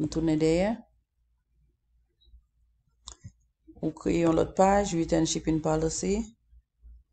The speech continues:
What the hell? My, my head is pounding though. Ok.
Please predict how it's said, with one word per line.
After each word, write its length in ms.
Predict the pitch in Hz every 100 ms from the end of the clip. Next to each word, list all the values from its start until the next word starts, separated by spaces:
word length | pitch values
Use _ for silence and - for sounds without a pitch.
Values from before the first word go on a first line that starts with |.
| - - - _ _ _ _ - - -
What 160 | - -
the 80 | 190
hell? 480 | - - - 254 185
My, 180 | 165 180 175 _
my 160 | 175 170 - 214
head 240 | 220 156
is 140 | 143 -
pounding 480 | 147 151 156 -
though. 240 | - - - _ _ _ _ _ _ _ _ -
Ok. 240 | 170